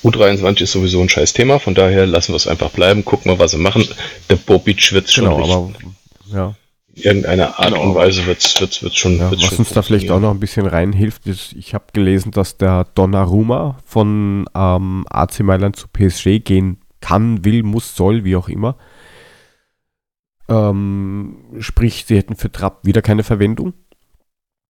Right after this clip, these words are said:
Speaker 2: Und diese Einkaufsoffensive, die der B V B halt gestartet hat, ja, heißt im Endeffekt auch nur, dass sie Rode relativ schnell von der Payroll haben wollen.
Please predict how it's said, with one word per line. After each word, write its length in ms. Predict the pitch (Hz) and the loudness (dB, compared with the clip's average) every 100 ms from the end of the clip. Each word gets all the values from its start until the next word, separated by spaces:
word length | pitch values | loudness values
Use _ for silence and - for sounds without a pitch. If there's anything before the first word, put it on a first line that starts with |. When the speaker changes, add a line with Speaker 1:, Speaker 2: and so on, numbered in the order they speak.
| _ _ _ _ _ _ _ | _ _ _ _ _ _ _
Speaker 2:
Und 560 | 110 117 - - - - | 0 0 -2 -14 -18 -10
diese 240 | 107 107 | 0 0
Einkaufsoffensive, 1120 | - 104 - 113 - - 113 - 110 113 110 | 2 -2 -2 -4 -4 -8 -8 -8 -4 0 2
die 100 | 107 | 0
der 160 | 101 104 | 2 0
B 160 | - 104 | 2 0
V 160 | 117 | 0
B 220 | - 123 | 0 0
halt 180 | 104 98 | 0 0
gestartet 560 | 98 - 82 82 - 98 | -4 -6 -4 -4 -6 -2
hat, 280 | 113 - - _ - _ 95 92 _ _ _ _ | -2 -2 -16 _ -20 _ _ _ _ _ _ _
ja, 240 | 90 98 95 - _ _ _ - | 0 0 0 -8 _ _ _ -14
heißt 280 | - 92 - | -2 0 0
im 80 | 110 | 0
Endeffekt 440 | 104 110 - - | 2 0 -4 -4
auch 160 | - 104 | -4 0
nur, 120 | 113 | 2
dass 140 | 98 92 | 0 2
sie 100 | 101 | 0
Rode 400 | 92 92 107 101 | 2 0 0 0
relativ 360 | 95 101 107 | -2 0 -2
schnell 200 | - 101 | 0 -2
von 100 | - | 2
der 80 | 101 | 0
Payroll 540 | - 110 117 107 95 | 2 0 2 2 2
haben 260 | 87 78 85 | 0 0 -2
wollen. 300 | 85 98 107 | -2 -2 -4